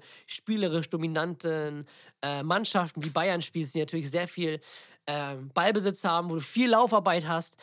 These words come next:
viel gegen den Ball arbeiten musst, viel pressigen, viel auch Wege machen musst, die wehtun. Ähm, aber durch halt taktische Disziplin, durch Kampf, durch Einsatz kannst du sowas halt auch kompensieren. Du musst natürlich auch das Glück auf deiner Seite haben und das hatten sie in beiden Spielen.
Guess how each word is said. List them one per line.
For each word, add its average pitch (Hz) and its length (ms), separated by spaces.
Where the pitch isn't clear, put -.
viel 208 340
gegen 202 280
den 175 120
Ball 165 200
arbeiten 156 360
musst, 160 220
viel 190 160
pressigen, 175 500
viel 196 480
auch 180 300
Wege 196 400
machen 196 280
musst, 190 200
die 190 120
wehtun. 190 520
Ähm, 165 460
aber 185 480
durch 185 340
halt 160 200
taktische 214 420
Disziplin, 180 640
durch 165 260
Kampf, 202 340
durch - 220
Einsatz 170 400
kannst 208 320
du 190 60
sowas 170 340
halt 165 200
auch 165 140
kompensieren. 165 480
Du 143 60
musst 160 180
natürlich 160 260
auch 135 40
das 135 160
Glück 151 160
auf 139 80
deiner 131 200
Seite 127 280
haben 131 140
und 131 40
das 123 160
hatten 131 140
sie 123 100
in 120 100
beiden 143 240
Spielen. 131 360